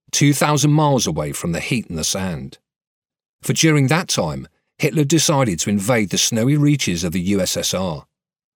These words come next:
The invasion of Russia became Germany's focus. Resources got diverted. The already scarce supply of tanks, planes and petrol coming from the Third Reich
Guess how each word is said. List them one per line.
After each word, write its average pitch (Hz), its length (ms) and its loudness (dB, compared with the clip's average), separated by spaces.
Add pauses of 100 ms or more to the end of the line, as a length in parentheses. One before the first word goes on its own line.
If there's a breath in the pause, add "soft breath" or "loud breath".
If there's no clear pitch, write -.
(640)
The 131 120 2
invasion 160 440 2
of 180 180 0
Russia 170 300 0
became 101 320 -2
Germany's 120 420 0
focus. - 640 -4 (600)
Resources - 580 2
got - 220 -4
diverted. 95 760 -2 (880)
The 143 140 4
already 147 280 4
scarce 143 440 2
supply 165 400 0
of 90 120 -2
tanks, - 440 -4
planes 123 400 0
and 110 120 0
petrol 71 640 -4
coming 131 260 0
from 113 180 -2
the 101 80 0
Third 131 300 0
Reich 110 520 -2